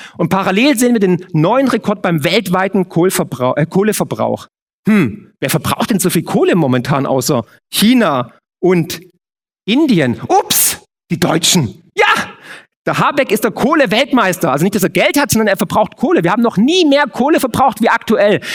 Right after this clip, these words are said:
Dreiunddreißig Komma drei Prozent Kohle. Es sind acht Komma vier Prozent mehr zu zweitausendeinundzwanzig.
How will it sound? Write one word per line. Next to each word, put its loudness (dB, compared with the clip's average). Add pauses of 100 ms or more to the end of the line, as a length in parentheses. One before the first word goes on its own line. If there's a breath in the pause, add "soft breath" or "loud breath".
(160 loud breath)
Dreiunddreißig 0
Komma 0
drei 0
Prozent -2
Kohle. 0 (240 loud breath)
Es -4
sind 0
acht 0
Komma 0
vier 0
Prozent -2
mehr 2 (560 loud breath)
zu -2
zweitausendeinundzwanzig. -2